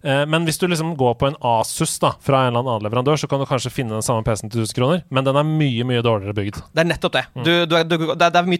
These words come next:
Speaker 2: tryggere å gjøre det på den måten her.
Speaker 1: Mm.
Speaker 2: Og a-, a-, arkitekturen, jeg er veldig glad i arkitektur,
Speaker 1: Mm.
Speaker 2: også i P C-er. Arkitekturen i den P C-en er dritbra,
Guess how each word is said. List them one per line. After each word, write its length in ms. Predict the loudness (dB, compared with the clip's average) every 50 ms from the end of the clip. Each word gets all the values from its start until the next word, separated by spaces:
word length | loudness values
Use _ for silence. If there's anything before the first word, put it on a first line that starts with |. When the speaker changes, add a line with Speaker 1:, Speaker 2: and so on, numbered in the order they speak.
| 0
Speaker 2:
tryggere 600 | 0 2 2 0 0 -4 -4 -2 2 2 2 2 0 0
å 100 | 0 2
gjøre 140 | 2 2 2
det 20 | 0
på 80 | 0
den 80 | -2 -2
måten 160 | 0 2 2
her. 120 | 2 2 0
Speaker 1:
Mm. 160 | -2 -2 -2 -4 -6 0 2
Speaker 2:
Og 160 | 4 4 4
a-, 80 | 4 4 4
a-, 100 | 2 4 2
arkitekturen, 560 | 0 0 -4 -4 -4 -6 -6 -4 -4 -4 -2
jeg 80 | 0 0
er 80 | 0 0
veldig 140 | -2 -2 -2
glad 80 | -2
i 60 | -2 -2
arkitektur, 320 | -6 -10 -6 -6 -6 -6 -4 -2
Speaker 1:
Mm. 160 | 0 0 0
Speaker 2:
også 280 | 0 -2 -2 -2 -4 -4
i 40 | -2
P 80 | -2 -4
C-er. 180 | -2 -2 -6 -6 _ _ -20 _ _ -20 -10 0
Arkitekturen 500 | 2 2 2 2 0 0 0 2 0 2
i 40 | 0
den 80 | 0 0
P 80 | 0 -2
C-en 140 | 0 -2 -2
er 160 | 0 0 0
dritbra, 640 | 0 0 0 0 0 0 -2 -4 0 2 2 2